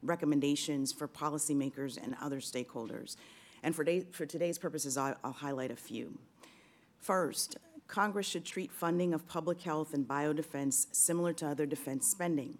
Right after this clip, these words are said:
We support mandatory funding for cross-cutting public health infrastructure and workforce. We don't tear down firehouses as soon as a fire is put out, yet we do this to governmental health agencies.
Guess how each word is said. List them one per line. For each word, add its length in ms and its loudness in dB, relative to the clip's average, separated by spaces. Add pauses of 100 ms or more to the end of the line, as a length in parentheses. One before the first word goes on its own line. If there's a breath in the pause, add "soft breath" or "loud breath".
(560 soft breath)
We 80 0
support 480 2
mandatory 640 2
funding 400 -4
for 140 -8
cross-cutting 680 2
public 360 0
health 260 -2
infrastructure 800 -2
and 180 2
workforce. 720 -4 (520 soft breath)
We 120 2
don't 320 2
tear 240 0
down 400 4 (160)
firehouses 680 2
as 100 2
soon 320 2
as 160 0
a 60 -4
fire 340 0
is 120 -2
put 220 -6
out, 320 0 (460 loud breath)
yet 200 0
we 120 0
do 280 0
this 440 2 (100)
to 80 -2
governmental 540 0
health 260 -6
agencies. 800 -2